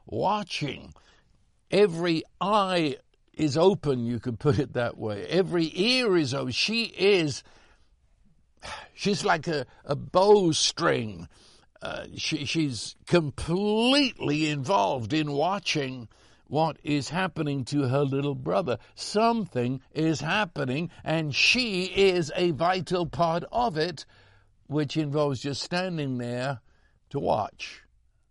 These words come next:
and to report. Um, so when you use this word "stand by" and, and see, it, it means to always to see what. Yeah, it is.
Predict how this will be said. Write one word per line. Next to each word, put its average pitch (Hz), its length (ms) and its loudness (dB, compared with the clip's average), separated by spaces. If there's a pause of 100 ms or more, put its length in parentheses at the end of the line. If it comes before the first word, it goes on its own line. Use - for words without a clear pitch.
(320)
and 107 140 -6
to 120 80 -4
report. 127 720 -4 (880)
Um, 127 420 0
so 175 400 4
when 160 320 -2
you 160 120 0
use 185 420 -4
this 160 280 -2
word 147 240 0
"stand 156 480 -4
by" 117 560 -2 (1000)
and, 123 560 -6
and 120 180 -2
see, 160 460 0
it, 139 380 -2
it 139 100 -2
means 180 400 -4
to 160 240 2
always 185 400 2
to 165 140 0
see 196 280 -2
what. 151 680 -2 (880)
Yeah, 139 140 -4
it 139 80 0
is. 143 300 -2